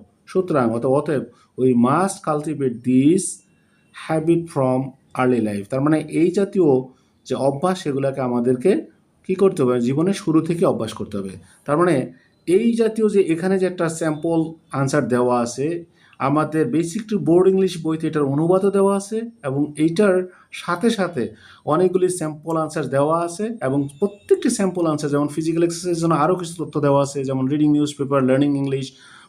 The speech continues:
politeness, I mean life, ডেইলি রুটিন, এগুলোর জন্য স্পেসিফিক আরও কিছু লাইন দেওয়া আছে। শুধুমাত্র এই স্যাম্পল দিয়ে সবগুলো লেখা সম্ভব না। এই স্যাম্পলটা হলো just কিছু রেডিমেড বাক্য তোমাদেরকে দেওয়া, যাতে তোমরা খুব সহজভাবে কিছু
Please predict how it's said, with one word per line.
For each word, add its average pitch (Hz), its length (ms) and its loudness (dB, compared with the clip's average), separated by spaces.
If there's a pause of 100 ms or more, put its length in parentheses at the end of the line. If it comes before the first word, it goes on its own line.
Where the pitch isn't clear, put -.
politeness, 139 540 0
I 143 60 2
mean 143 220 2
life, 131 180 -2
ডেইলি 139 220 2
রুটিন, 127 340 -4 (240)
এগুলোর 202 260 2
জন্য 202 200 0
স্পেসিফিক 208 540 -8 (240)
আরও 160 420 -2
কিছু 202 460 -6 (480)
লাইন 139 360 2
দেওয়া 180 300 2
আছে। 139 220 -8
শুধুমাত্র 185 600 -2
এই 170 80 0
স্যাম্পল 170 420 0
দিয়ে 196 160 2
সবগুলো 151 380 2
লেখা 131 240 -2
সম্ভব 135 440 -2
না। 208 240 -2 (280)
এই 165 120 2
স্যাম্পলটা 196 440 -2
হলো 208 200 2
just 175 380 -2 (100)
কিছু 151 320 2
রেডিমেড 202 520 2
বাক্য 165 300 -6
তোমাদেরকে 156 400 2
দেওয়া, 131 420 0 (260)
যাতে 135 240 -2
তোমরা 151 260 2
খুব 151 160 -6
সহজভাবে 175 760 -2 (360)
কিছু 151 460 2